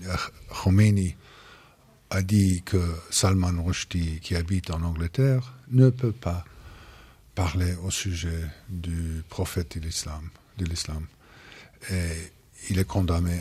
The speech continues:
à no-, à mort. Dès ce temps, ça fait quoi,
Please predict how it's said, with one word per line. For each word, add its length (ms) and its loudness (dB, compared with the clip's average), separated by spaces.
à 60 -4
no-, 200 -4
à 80 -2
mort. 500 -4
Dès 220 10
ce 160 4
temps, 420 -4
ça 220 -6
fait 200 -6
quoi, 280 -10